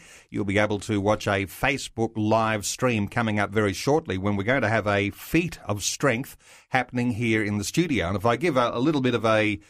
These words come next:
uh, a preview to what will happen, uh, we've got a feat of strength.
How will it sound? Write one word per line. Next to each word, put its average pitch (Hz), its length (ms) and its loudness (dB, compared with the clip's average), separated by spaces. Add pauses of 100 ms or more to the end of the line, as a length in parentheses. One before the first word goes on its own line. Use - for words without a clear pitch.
(320)
uh, 101 240 0
a 104 80 0
preview 117 580 2
to 117 120 0
what 110 220 2
will 123 260 0
happen, 127 540 -2
uh, 113 300 0
we've 117 200 0
got 156 160 0
a - 60 -4
feat 147 280 -2
of 101 120 -4
strength. 120 480 -4